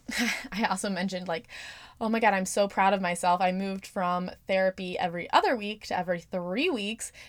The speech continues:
and then I literally used just recording a podcast episode as, like, a psychotherapy session, and you all did not need to hear <laughs> that deep in my brain, and I've totally seen memes where people are like,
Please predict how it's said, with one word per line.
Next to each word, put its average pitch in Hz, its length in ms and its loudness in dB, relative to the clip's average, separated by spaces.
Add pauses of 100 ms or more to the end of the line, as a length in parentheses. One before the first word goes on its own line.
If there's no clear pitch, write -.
and 214 120 -4
then 208 60 0
I 202 120 4
literally 185 500 2
used 175 420 -6
just - 260 -6
recording 175 640 0
a 170 240 -2
podcast 170 460 -2
episode 190 440 0
as, 165 340 -6
like, 170 200 -10
a 170 80 -8
psychotherapy 165 920 -4
session, 208 520 0 (420)
and 185 800 2 (180)
you 190 160 -2
all 175 160 10
did 180 180 -2
not 160 320 -4
need 180 160 -8
to 180 60 -8
hear 170 400 0
<laughs> - 20 -10
that 185 400 -4
deep 208 400 0
in 214 120 2
my 202 180 0
brain, 185 520 0 (260)
and 214 100 2
I've 196 160 2
totally 196 460 0
seen 185 480 -4
memes 170 320 -6
where 190 100 -2
people 180 300 -6
are 175 120 -2
like, 175 260 -4